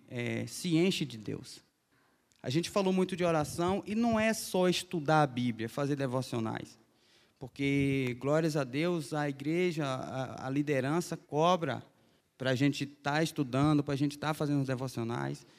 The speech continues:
porque é o alicerce. Mas Jesus disse o quê? Que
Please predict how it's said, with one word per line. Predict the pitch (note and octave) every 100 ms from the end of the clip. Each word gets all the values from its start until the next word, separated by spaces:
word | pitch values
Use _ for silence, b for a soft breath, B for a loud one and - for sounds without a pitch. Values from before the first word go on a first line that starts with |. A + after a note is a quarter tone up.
| b b b -
porque | B2 -
é | D3
o | E3
alicerce. | E3+ G3 - D#3+ F3+ F#3 - - _ _ b b b D3+
Mas | D#3+ E3+ E3+ F3 E3 C#3+
Jesus | C#3+ F3 D#3+ F#3
disse | F3+ F#3
o | E3
quê? | D#3+ D3+
Que | E3 E3 D#3 C#3+ C#3+